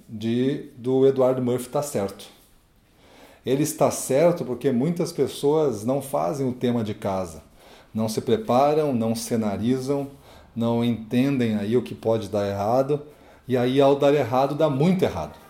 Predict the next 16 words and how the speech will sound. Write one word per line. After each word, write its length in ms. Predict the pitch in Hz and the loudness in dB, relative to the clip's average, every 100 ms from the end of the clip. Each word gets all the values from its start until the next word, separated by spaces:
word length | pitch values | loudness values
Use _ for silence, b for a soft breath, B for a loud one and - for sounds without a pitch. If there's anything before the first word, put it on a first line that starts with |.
| B B B _ 98 | B B B _ -12
Ao 160 | 101 | -6
dar 200 | 117 123 | -2 0
errado, 520 | 127 110 120 143 156 | 0 2 0 0 2
é 60 | 143 | 2
totalmente 640 | 156 156 147 143 151 160 | 0 0 0 0 -2 -4
destrutivo. 1120 | 143 131 139 113 113 120 143 127 - 117 101 85 - B B B B B B B B B B | -4 -6 -8 -8 -10 -10 -10 -10 -4 -2 -2 -6 -18 B B B B B B B B B B
Anula 640 | 117 123 127 135 156 143 113 | -2 2 4 4 4 4 0
toda 320 | - 127 131 | 0 2 4
a 40 | |
vantagem 480 | 120 123 120 113 110 | 2 0 0 -2 0
do 80 | 117 | -4
projeto 500 | 117 104 110 113 131 | 0 -2 -2 -4 -2
e 40 | |
acaba 360 | 113 113 110 113 | -4 0 0 0
com 160 | 110 | -4
ele. 200 | 90 80 | -6 -8